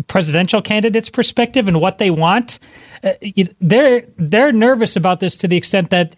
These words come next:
right now they can just demagogue in the way Daniel was talking about in a general way, like Kamala Harris did on that one interview with Anderson Cooper, where she says, uh, he, what, uh,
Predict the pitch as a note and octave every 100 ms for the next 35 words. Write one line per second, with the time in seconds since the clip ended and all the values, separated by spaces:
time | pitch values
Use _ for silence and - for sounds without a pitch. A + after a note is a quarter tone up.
0 | F#3 E3+ G#3+ C4 G#3 B3 G#3 F#3+ - F3
1 | F3 C#3 F#3+ G#3 F#3 F#3 F#3 F3+ F#3 E3+
2 | F3+ F#3+ F#3 E3 D#3 - F#3 F#3+ F3+ F3+
3 | F3 D#3+ D3+ B2+ E3 F#3+ G3+ G3+ F#3 G3
4 | F#3 F3 - E3+ F#3 F#3+ F3 G3 - G3
5 | G3 F#3 F3 F3 F#3 F#3+ F#3 F3+ G3 F#3
6 | F#3+ F#3 - F#3 - G#3 A3 G#3+ - G#3
7 | A#3 - - - - - G#3+ A3+ G#3 B3+
8 | - F#3+ F#3 D3 F3